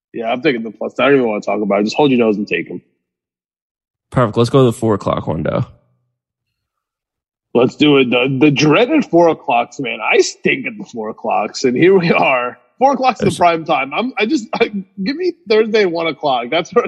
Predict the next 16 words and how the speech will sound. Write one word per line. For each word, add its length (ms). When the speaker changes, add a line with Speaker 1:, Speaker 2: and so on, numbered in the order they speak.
Speaker 1:
that's 220
where 180
I 120
live. 220
Speaker 2:
<laughs> 140
Yeah. 340
Speaker 1:
I 60
just 200
go, 280
I, 200
I'm 140
a 60
steady 320
downfall 540
from 220
here. 320